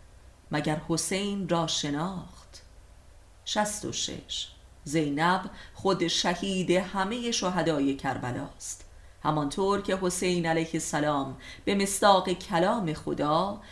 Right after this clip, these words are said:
نور علی نور است، زینب هم شهید در شهید است، شهید شهید. شصت و هفت. این زینب است که حسین علیه السلام را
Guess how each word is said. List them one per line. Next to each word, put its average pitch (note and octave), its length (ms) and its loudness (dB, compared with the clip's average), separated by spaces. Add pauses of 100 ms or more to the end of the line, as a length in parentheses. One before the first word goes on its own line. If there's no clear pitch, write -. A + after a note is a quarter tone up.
(140)
نور F3+ 360 4
علی E3 440 6
نور G3 240 -2
است، C#3+ 400 0 (240)
زینب G3+ 460 0 (140)
هم C#3 320 -2 (200)
شهید F3+ 760 0
در E3 160 6
شهید D3+ 560 -2
است، - 640 -8 (280)
شهید E3+ 800 0
شهید. - 540 -6 (1160)
شصت - 420 -2
و C3+ 60 -2
هفت. - 600 -12 (280)
این E3+ 180 2
زینب F3 420 2
است G3+ 400 4
که F#3+ 160 0
حسین F3+ 440 2
علیه E3 320 2
السلام D#3+ 580 2
را C#3+ 340 0